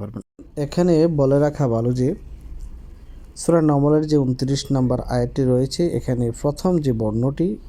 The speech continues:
অর্থাৎ কালাত, এই কালাত বর্ণটি বাদ দিয়েই আপনাকে আয়াতটি পাঠ করতে হবে। তো সম্মানিত ইমানদার মুমিন মুসলমান ভাই বোনেরা, আজকের আমলটি খুবই সহজ।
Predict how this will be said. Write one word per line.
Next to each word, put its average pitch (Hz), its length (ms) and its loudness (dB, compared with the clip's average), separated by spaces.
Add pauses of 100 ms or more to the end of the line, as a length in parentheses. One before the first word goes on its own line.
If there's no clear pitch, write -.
(260)
অর্থাৎ 135 280 -4 (120)
কালাত, 139 420 2 (340)
এই 143 100 2
কালাত 160 380 0
বর্ণটি 135 680 0
বাদ 131 440 -2 (100)
দিয়েই 139 380 2 (140)
আপনাকে 127 600 -4
আয়াতটি 117 400 -2
পাঠ 104 300 -6
করতে - 340 -6
হবে। 98 280 -6 (1400)
তো 170 80 0
সম্মানিত 185 460 2 (460)
ইমানদার 123 440 -2
মুমিন 113 340 -4
মুসলমান 117 560 -6
ভাই 117 180 -6
বোনেরা, 139 380 -4 (120)
আজকের 147 300 -6
আমলটি 143 300 -4
খুবই 117 300 -8
সহজ। 95 380 -10